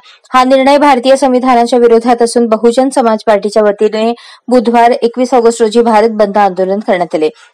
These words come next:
यावेळी अनुसूचित जातीचे वर्गीकरण व अनुसूचित जातीची जमातीची क्रिमी लेअर न लावणे, संसदेत घटना दुरुस्त करून सर्वोच्च न्यायालयाचा निर्णय रद्द करावा, तसेच न्यायाधीशांच्या नियुक्तीसाठी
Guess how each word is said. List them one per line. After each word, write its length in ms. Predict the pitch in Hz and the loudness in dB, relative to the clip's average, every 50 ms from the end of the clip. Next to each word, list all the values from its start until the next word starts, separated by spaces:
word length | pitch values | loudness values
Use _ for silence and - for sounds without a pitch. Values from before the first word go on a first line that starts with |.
| _ _ | _ _
यावेळी 260 | 269 262 262 262 269 | 2 2 4 4 4
अनुसूचित 480 | 269 262 262 262 254 294 262 269 302 262 | 4 4 2 0 -2 -4 -4 -4 -2 0
जातीचे 380 | 254 269 254 233 262 240 277 | 0 0 0 0 -2 -2 0
वर्गीकरण 580 | 254 247 240 226 220 240 233 254 247 247 254 254 | 0 2 0 0 -2 -2 -2 0 2 2 2 0
व 200 | 254 254 233 254 | -2 -2 0 2
अनुसूचित 500 | 254 240 240 240 247 - 269 240 - 269 233 | 2 2 2 0 -2 -4 -6 -6 -6 -2 0
जातीची 480 | 254 240 240 - 240 - - 277 262 240 | 0 0 0 -2 -6 -6 -4 -4 -2 0
जमातीची 640 | 247 240 220 226 220 214 240 226 - - 247 240 | 0 0 0 0 0 -2 -4 -8 -6 -6 -6 -6
क्रिमी 360 | 233 - 254 247 226 233 240 | -4 -2 -2 0 0 2 2
लेअर 200 | 233 226 226 226 | 4 4 2 2
न 100 | 220 220 | 2 0
लावणे, 420 | 214 214 220 220 214 208 214 226 240 240 - - - - _ - | 0 2 2 2 0 0 0 -2 -4 -6 -8 -16 -20 -20 _ -2
संसदेत 420 | - 262 240 240 240 277 262 277 269 | 0 0 0 0 0 0 2 2 2
घटना 360 | 240 262 285 277 247 247 247 | 2 0 0 2 2 0 2
दुरुस्त 300 | 247 247 240 240 - 262 240 | 2 0 -2 0 -2 -2 0
करून 200 | 240 233 233 240 | 0 2 2 0
सर्वोच्च 420 | 233 - 247 233 233 247 247 - 302 | 0 2 2 2 2 2 2 0 -2
न्यायालयाचा 580 | 277 269 262 240 220 220 220 220 220 - 233 | 0 2 2 2 4 4 2 2 2 0 0
निर्णय 280 | 220 220 214 208 214 214 | 0 0 2 2 2 0
रद्द 220 | 208 202 185 202 | 0 0 0 -2
करावा, 420 | 202 196 214 208 196 196 202 214 233 | 0 0 2 2 2 2 2 0 0
तसेच 440 | - - 220 - - 208 202 196 - - - - - - - _ | 0 -2 -4 -2 0 0 0 0 -2 -6 -16 -20 -20 -20 -14 _
न्यायाधीशांच्या 720 | 247 247 240 247 262 262 294 277 269 294 277 277 262 285 277 | -2 0 2 2 2 2 2 2 2 0 0 2 2 0 2
नियुक्तीसाठी 840 | 262 254 240 240 240 - 262 240 - 240 233 233 - 247 262 269 | 2 2 2 0 0 -2 -6 -4 -2 -2 -2 -2 -4 -4 -6 -6